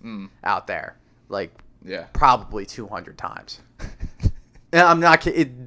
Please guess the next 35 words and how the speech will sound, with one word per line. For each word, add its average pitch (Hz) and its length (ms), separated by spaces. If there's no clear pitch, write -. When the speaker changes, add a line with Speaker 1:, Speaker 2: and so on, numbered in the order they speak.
Speaker 2:
ju-, - 220
if 143 420
you 160 100
Speaker 1:
You're 156 100
Speaker 2:
look - 40
at 214 40
Speaker 1:
not 220 80
Speaker 2:
my 208 100
place, 175 400
Speaker 1:
sugar-, 170 100
you're 175 80
Speaker 2:
I'm 156 180
Speaker 1:
not 156 200
Speaker 2:
not 160 80
Speaker 1:
sugar- 156 260
Speaker 2:
sugarcoating 123 260
it. 107 40
I 104 40
Speaker 1:
Yeah, 107 140
you're 127 80
Speaker 2:
definitely 123 340
Speaker 1:
not. - 0
Speaker 2:
got 117 160
passed, 156 340
Speaker 1:
I - 40
know, 135 40
Speaker 2:
like, 120 140
Speaker 1:
I - 60
know. 123 80
Speaker 2:
two 139 200
hundred 127 320
times 117 280
on 131 80
the 127 80
bike, 156 320